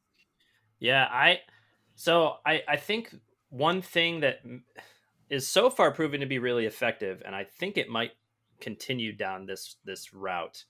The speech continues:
is that so far with all of these Disney Plus shows, the trailers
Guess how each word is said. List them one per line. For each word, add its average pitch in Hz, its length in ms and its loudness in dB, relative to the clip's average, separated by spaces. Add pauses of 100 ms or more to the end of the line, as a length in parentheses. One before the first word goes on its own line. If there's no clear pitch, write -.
(500)
is - 100 -10
that 143 140 -4
so 202 180 2
far 196 200 6
with 147 140 2
all 147 200 4
of 185 100 0
these 151 180 0
Disney 135 280 -2
Plus 113 260 0
shows, 95 400 -4
the 107 120 -12
trailers 170 760 2